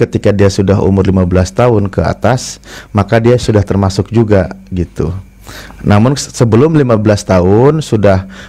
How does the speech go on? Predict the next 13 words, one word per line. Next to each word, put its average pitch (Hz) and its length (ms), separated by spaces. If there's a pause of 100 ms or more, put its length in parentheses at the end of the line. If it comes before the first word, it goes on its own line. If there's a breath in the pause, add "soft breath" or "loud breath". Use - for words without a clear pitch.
menstruasi 104 720
juga 98 240
sudah 95 160
kategorinya 92 800
balik. 85 640 (480 loud breath)
Maka 101 320
wajib 95 480
menjalankan 85 560
syariat 82 480
itu 98 320
kalau 85 160
di 80 120
Islam. 82 280